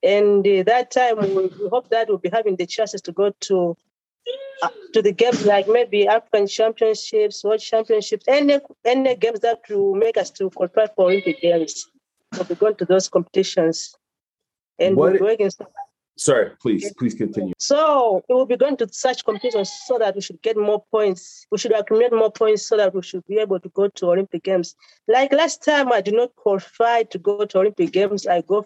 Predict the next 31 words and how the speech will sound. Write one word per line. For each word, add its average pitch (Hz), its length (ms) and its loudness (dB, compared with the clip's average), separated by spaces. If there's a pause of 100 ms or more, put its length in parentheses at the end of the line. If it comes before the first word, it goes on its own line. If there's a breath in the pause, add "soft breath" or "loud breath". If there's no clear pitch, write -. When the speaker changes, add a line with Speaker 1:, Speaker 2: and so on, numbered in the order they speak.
Speaker 1:
for 208 80 -6
maybe 196 220 -2
solidarity. 170 760 -2
Yes, 175 460 0 (480)
I 196 140 4
did 202 160 0
not 247 160 2
make 240 240 0
it 208 240 -2
through 226 120 0
direct 208 400 -2
quali-, 185 300 0
qualification. 190 520 -2
But 190 180 2
this 277 140 2
time 294 260 0
around, 262 240 0
because 220 240 -2
I 214 120 0
have 226 140 0
experience 202 500 -4
now, 208 360 0 (320)
I 185 100 2
hope 220 380 0
I 190 180 2
will 190 140 0
make 226 360 -2
it 214 160 -2
through 196 380 -2
direct 196 300 0
qualification. 175 760 -2